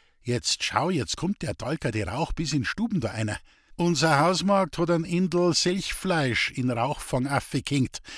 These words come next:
Und da hat's Wacholdertaxen eingefeiert, die Narre, die Urstel, weil's meint, die machen einen besseren Rauch.“ Er versuchte, über die Narretei der Hausmagd zu lachen.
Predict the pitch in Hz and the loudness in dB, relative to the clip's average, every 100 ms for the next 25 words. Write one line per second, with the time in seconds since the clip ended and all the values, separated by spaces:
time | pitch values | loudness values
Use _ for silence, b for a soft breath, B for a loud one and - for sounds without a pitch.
0 | B B 151 135 127 165 - 147 139 - | B B -2 2 2 2 2 2 2 2
1 | 202 196 - 120 - - 123 117 110 - | 0 0 0 -2 -2 -2 0 -2 -2 0
2 | 120 107 90 120 107 131 131 113 123 131 | 0 0 -2 -2 0 0 0 0 0 4
3 | 147 - 135 113 B B B 135 135 139 | 4 4 0 -2 B B B 0 2 4
4 | 135 170 180 - B 151 131 139 151 131 | 6 6 2 -4 B 2 4 2 2 2
5 | 123 156 - 127 101 131 151 - - - | 0 0 0 0 -2 -2 -4 -8 -18 -20
6 | _ _ - _ _ _ _ _ - 139 | _ _ -20 _ _ _ _ _ -6 -2
7 | 143 - 139 160 196 - 170 135 131 117 | 0 2 2 2 0 0 0 2 2 2
8 | 113 131 - 120 151 123 - 135 - 117 | 2 -2 -4 -4 -4 -4 -4 -4 -4 -4
9 | 107 - 117 123 135 123 | -4 -2 -2 0 -2 -2